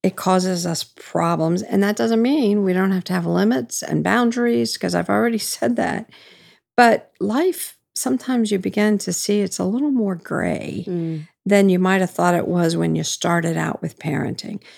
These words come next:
Speaker 1: You'll always hear parents say, "I was so much harder on my firstborn," right?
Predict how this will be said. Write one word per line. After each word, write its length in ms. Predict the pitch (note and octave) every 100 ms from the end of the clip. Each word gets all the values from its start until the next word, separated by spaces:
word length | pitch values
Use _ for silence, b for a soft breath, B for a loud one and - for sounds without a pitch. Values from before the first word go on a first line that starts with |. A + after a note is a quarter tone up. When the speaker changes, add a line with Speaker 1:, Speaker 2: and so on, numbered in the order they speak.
| B
Speaker 1:
You'll 120 | A3+
always 260 | A#3 B3 A#3
hear 120 | G#3+
parents 420 | G3+ F#3+ F#3+ F#3
say, 260 | - F3 E3+
"I 60 | F3
was 140 | -
so 180 | - F#3+
much 220 | F#3 -
harder 320 | F3+ E3+ E3+
on 80 | E3
my 120 | D#3
firstborn," 680 | E3 - E3 - - - -
right? 360 | - F#2 A2